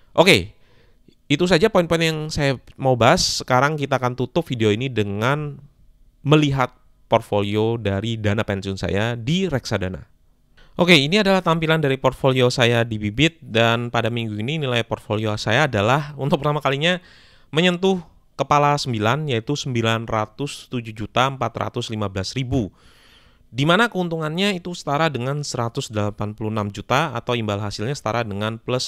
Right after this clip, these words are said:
dua puluh lima koma delapan puluh tiga persen untuk dana pensiun saya. Kita coba lihat di portfolio ya, kita klik di sini,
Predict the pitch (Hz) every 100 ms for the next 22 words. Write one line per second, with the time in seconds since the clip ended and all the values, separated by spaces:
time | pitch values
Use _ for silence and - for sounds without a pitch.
0 | - 101 104 107 101 117 156 160 _ _
1 | _ _ - 117 127 117 104 110 104 107
2 | 101 95 - - 120 127 101 101 131 123
3 | _ _ - 107 101 - 98 98 101 104
4 | 92 87 - - - - - _ _ 120
5 | 139 139 120 117 151 - 127 113 113 113
6 | 113 113 113 110 113 - 110 107 151 123
7 | 123 147 - 110 107 - 117 - 107 104
8 | 104 165